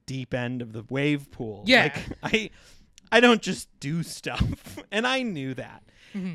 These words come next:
Speaker 1: And so I, I was really, really trying to make it his thing and, like, not totally take over it. So I was just like, "All right, well,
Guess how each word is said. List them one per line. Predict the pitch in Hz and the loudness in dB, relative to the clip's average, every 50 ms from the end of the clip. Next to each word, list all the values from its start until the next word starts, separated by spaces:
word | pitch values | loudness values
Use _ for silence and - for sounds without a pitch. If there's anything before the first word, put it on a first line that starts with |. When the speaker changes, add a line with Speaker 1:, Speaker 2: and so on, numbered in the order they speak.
| 151 | -4
Speaker 1:
And | - 151 165 151 | -2 -2 -2 -2
so | - - 170 160 - - | -2 -2 -2 -2 -2 -2
I, | 180 165 170 - _ _ _ _ _ _ _ - | -4 -6 -6 -8 _ _ _ _ _ _ _ -8
I | 156 165 | -6 -6
was | 170 180 165 156 | -6 -6 -8 -10
really, | 160 151 170 196 208 226 240 233 247 247 | -12 -12 -10 -8 -6 -6 -6 -6 -6 -6
really | 220 185 185 190 196 185 196 190 | -6 -6 -6 -6 -6 -6 -8 -8
trying | 175 - - 165 156 151 151 151 147 | -8 -6 -4 -4 -4 -4 -4 -8 -8
to | - - 135 | -10 -10 -10
make | 127 117 117 - | -8 -10 -10 -12
it | 107 87 80 | -12 -14 -14
his | - - 160 185 220 220 208 - | -10 -6 -4 -4 -4 -4 -8 -12
thing | - - 170 170 170 170 170 175 185 190 208 - _ _ _ _ _ - - - _ | -12 -8 -8 -6 -6 -6 -6 -6 -8 -10 -12 -14 _ _ _ _ _ -20 -20 -18 _
and, | - 147 135 | -12 -10 -10
like, | 131 123 - _ _ _ _ - | -10 -12 -12 _ _ _ _ -18
not | 131 123 131 139 143 147 156 170 - - - | -14 -12 -10 -6 -6 -6 -6 -6 -10 -12 -10
totally | - 185 175 170 165 175 170 175 180 | -6 -4 -4 -4 -4 -4 -4 -6 -6
take | - 196 190 170 156 - | -6 -6 -6 -6 -6 -6
over | 135 131 127 117 113 113 | -6 -6 -6 -6 -6 -8
it. | 117 120 120 - _ _ _ _ _ _ _ _ _ _ _ _ _ _ _ _ _ _ _ _ _ _ | -8 -8 -10 -14 _ _ _ _ _ _ _ _ _ _ _ _ _ _ _ _ _ _ _ _ _ _
So | - - - 180 170 175 | -10 -6 -2 0 2 2
I | 180 180 | 2 2
was | 180 175 160 | 2 0 -2
just | - 175 - | -4 -6 -4
like, | 175 156 151 | -4 -4 -4
"All | - 214 254 | 0 2 4
right, | 262 247 226 214 208 208 202 | 6 6 6 6 4 2 0
well, | - - 190 180 175 170 170 165 | -2 -2 -2 -2 -2 -2 -4 -6